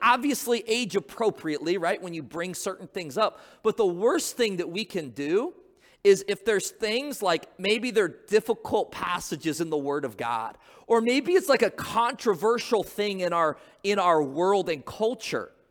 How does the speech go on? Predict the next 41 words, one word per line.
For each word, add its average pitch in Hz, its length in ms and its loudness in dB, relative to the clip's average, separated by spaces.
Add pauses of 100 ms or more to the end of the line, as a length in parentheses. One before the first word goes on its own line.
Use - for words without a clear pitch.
(340)
And 220 100 -2
so, 240 220 8
like, 214 240 6
the 254 160 -4
easy 339 360 2
thing 240 240 2
is 226 160 0
like, 180 200 -2
"Oh, 170 220 6
man, 143 200 0 (220)
I 131 100 0
don't 156 160 0
wanna 147 200 -2
bring 151 300 -6
this 147 220 -8
up. 190 420 -2 (320)
I 143 140 0
don't 180 160 0
really 175 240 0
wanna 156 240 0
have 160 220 -6
to 160 80 -4
go 147 260 -2
into 202 260 0
this." 202 300 0
I, 180 160 -2 (500)
but 175 140 -16
that's 285 240 -8
the 190 100 -2
worst 165 440 -8
thing 151 140 -6
that 131 120 -8
we 127 100 -10
can 110 200 -12
do. 107 160 -16 (840)
We 233 260 -6
need 349 200 -4
to 254 80 0
prepare 247 560 -4
our 285 140 4
kids. 139 400 -4